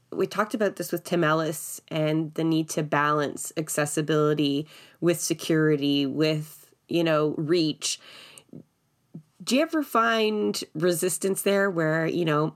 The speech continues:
perhaps you're working with somebody on a campaign, maybe they're a little bit old school, and, you know, there's resistance to joining that, to open, downloading another app, to learning another algorithm,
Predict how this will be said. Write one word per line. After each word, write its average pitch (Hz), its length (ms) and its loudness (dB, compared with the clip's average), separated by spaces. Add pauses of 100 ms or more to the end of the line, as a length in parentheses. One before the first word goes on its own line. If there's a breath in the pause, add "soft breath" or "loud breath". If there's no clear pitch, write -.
(120)
perhaps 160 260 0
you're 170 100 2
working 165 380 2
with 160 420 0
somebody 170 360 0
on 151 120 2
a 160 40 -4
campaign, 156 880 0 (720)
maybe 175 280 2
they're 180 140 2
a 180 60 2
little 180 200 2
bit 180 120 2
old 165 260 0
school, 170 560 2 (800 soft breath)
and, 170 800 0 (1500)
you - 140 2
know, 190 100 4
there's 196 200 2
resistance 202 440 0
to 190 80 0
joining 175 400 2
that, 147 300 -2
to 156 460 4
open, - 360 -2 (160)
downloading 175 520 2
another 156 300 0
app, 151 380 -2
to 151 100 -8
learning 175 500 2
another 165 360 0
algorithm, 151 800 0